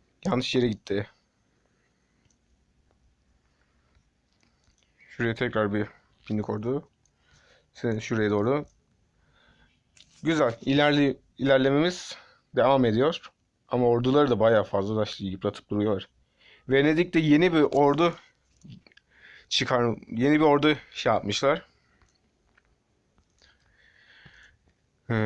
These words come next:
aslında ne yapsak ki acaba? Büyük bir sıkıntı yani. Bunlar bayağı güçlüymüş. Adamlar İsviçre'ye saldırmış yani.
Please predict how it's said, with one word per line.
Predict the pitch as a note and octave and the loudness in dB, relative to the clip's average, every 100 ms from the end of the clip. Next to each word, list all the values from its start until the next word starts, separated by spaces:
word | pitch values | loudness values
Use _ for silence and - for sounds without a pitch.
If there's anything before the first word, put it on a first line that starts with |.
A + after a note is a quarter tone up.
| G#2+ G#2+ | -2 -2
aslında | A2+ - C3 C3 C#3+ C3 | -4 -4 0 2 2 2
ne | B2+ | 0
yapsak | D3+ - D#3 - | -2 -2 -4 -2
ki | |
acaba? | A#2 A2 G#2+ A2 A2+ - - _ _ _ _ _ _ _ _ - _ _ _ | -2 0 0 -2 -6 -14 -20 _ _ _ _ _ _ _ _ -20 _ _ _
Büyük | A#2+ C#3+ | -2 -2
bir | C#3+ | -4
sıkıntı | - B2 - | -6 -6 -2
yani. | D3+ C3 G#2+ G#2+ _ _ - | -2 0 -2 -6 _ _ -6
Bunlar | B2 C3+ C3+ | 0 0 2
bayağı | C3 C3+ D3+ | 4 4 4
güçlüymüş. | D#3 - G#2+ G2+ G#2 - - _ _ _ _ _ _ _ - G2+ | 0 -4 -4 -4 -8 -10 -18 _ _ _ _ _ _ _ -20 -10
Adamlar | G#2 A#2+ B2 | -4 -2 0
İsviçre'ye | A#2 B2 - - C#3 C3+ | -2 -4 -6 -6 -4 -4
saldırmış | - G2 G2+ G2+ G2 - | -6 -10 -10 -10 -10 -10
yani. | G2+ G2+ | -10 -8